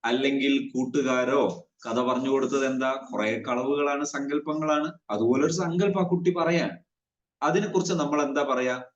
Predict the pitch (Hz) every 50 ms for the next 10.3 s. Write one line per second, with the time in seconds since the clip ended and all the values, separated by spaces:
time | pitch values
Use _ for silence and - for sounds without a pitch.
0 | _ - 107 107 117 117 120 - 131 - - 104 104 - - _ _ - 156 151
1 | 156 - 151 135 123 123 120 - 131 123 123 123 120 120 110 104 104 113 120 123
2 | 123 123 123 143 143 - 269 - 127 _ _ _ _ _ _ _ _ _ _ _
3 | _ _ - - 117 120 127 147 165 170 170 151 131 131 131 127 127 127 127 127
4 | 123 120 - 110 98 101 101 117 - - - _ _ _ _ _ _ _ - -
5 | 135 151 170 180 175 175 175 202 196 190 - - 160 175 170 165 143 - - 165
6 | 160 139 123 131 143 156 160 160 147 131 - - - - 185 175 180 185 175 165
7 | 151 147 143 139 143 131 127 123 117 120 113 113 123 123 135 143 147 139 139 135
8 | 131 120 110 110 123 160 160 160 120 117 - _ - 143 135 123 110 101 104 123
9 | 143 131 117 110 107 107 107 104 101 104 120 147 147 143 156 165 185 170 - -
10 | 175 127 92 82 - -